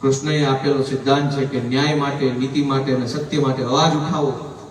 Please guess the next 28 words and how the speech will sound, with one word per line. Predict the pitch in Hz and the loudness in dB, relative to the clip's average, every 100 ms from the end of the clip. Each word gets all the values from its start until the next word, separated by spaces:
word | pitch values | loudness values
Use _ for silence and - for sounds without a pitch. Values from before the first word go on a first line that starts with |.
| - 175 | -10 0
એનું | 196 196 | 2 4
થોડુંક | 208 220 - 185 | 4 6 2 0
થોડુંક, | 165 135 127 | 0 0 0
ભગવાન | 127 139 135 | 0 0 0
જેટલું | 139 143 143 | 0 0 -2
તો | 139 | 0
આપણાથી | 135 139 135 127 | -2 -2 0 0
ન | |
થાય, | 143 170 - 117 107 - - - | 2 2 0 -6 -8 -12 -16 -14
પણ | 139 | -10
અડધો | 131 117 117 180 | -8 -8 -2 0
ટકો | 190 185 180 170 | 2 0 0 0
જો | 156 | 0
પાલન | - 139 147 143 | 2 2 2 2
આપણાથી | 135 135 135 131 | 0 0 0 -2
થઈ | - 139 | 0 0
જાય | 135 117 107 - - - - | 2 2 0 -6 -12 -12 -2
તો | |
આપણે | 131 135 | -2 0
ખૂબ | 131 226 226 | 0 0 -2
સારું | - 143 139 131 | -4 -2 0 -2
સમાજ | 131 127 127 | -2 -2 -2
માટે, | 123 123 - | -2 -4 -4
દેશ | 113 127 135 131 | 0 6 6 4
માટે | 123 120 | -2 -2
યોગદાન | 113 113 113 113 110 | -2 -2 -2 -2 -2
આપી | 107 120 | -4 -6
શકીએ. | 113 107 - 107 | -8 -10 -10 -10